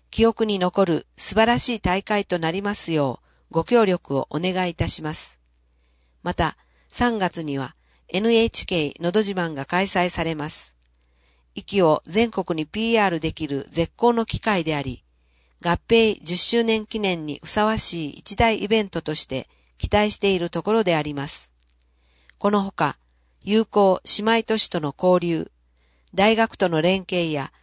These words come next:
実業団等スポーツ合宿の誘致、外国人誘客にも力を注ぎ、交流人口の拡大による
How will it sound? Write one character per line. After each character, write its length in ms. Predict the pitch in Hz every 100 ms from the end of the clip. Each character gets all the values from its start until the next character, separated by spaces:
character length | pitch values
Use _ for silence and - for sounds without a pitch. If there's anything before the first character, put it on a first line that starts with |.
| _ _ _ -
実 260 | 165 226
業 220 | 233 240
団 240 | 202 170 156
等 300 | 175 160 139
ス 160 | - -
ポ 180 | 226 233
ー 20 |
ツ 200 | - 214
合 80 | 220
宿 300 | - - 147
の 140 | 147
誘 160 | 180 170
致、 320 | - - - _ _ _ _ _ _ -
外 220 | 180 220
国 260 | 240 233
人 220 | 220 226 220
誘 160 | 220
客 280 | - 180 175
に 120 | 160
も 220 | 147 131 -
力 400 | - - 202 180
を 40 | 165
注 140 | 170 - 151
ぎ、 200 | 135 - _ _ _ _ _ _ -
交 160 | 226
流 200 | 240 240
人 240 | 208 226 214
口 240 | 170 165
の 100 | 147
拡 280 | - 156 214
大 200 | 214 196
に 140 | 180
よ 120 | 160
る 240 | 143 135